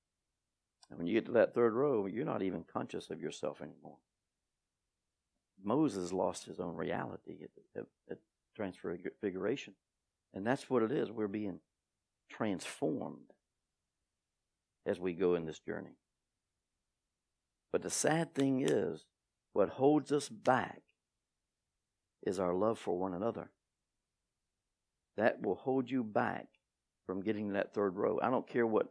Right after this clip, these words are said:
anybody has done from, d-, done for you or, or to you. If we can't love beyond ourselves,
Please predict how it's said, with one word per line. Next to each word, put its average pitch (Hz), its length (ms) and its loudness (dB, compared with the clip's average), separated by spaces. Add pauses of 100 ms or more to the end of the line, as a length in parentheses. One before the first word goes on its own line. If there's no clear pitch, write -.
anybody 123 400 2
has 101 140 -2
done 110 260 0
from, 92 220 -8 (240)
d-, 98 80 0 (140)
done 113 220 0
for 113 140 -8
you 80 220 -10 (1040)
or, - 120 0
or 92 200 2
to - 220 -2
you. 85 300 0 (1700)
If 101 180 2
we 139 320 0 (160)
can't 139 320 0
love 101 560 4 (380)
beyond 120 680 -2
ourselves, 90 960 -4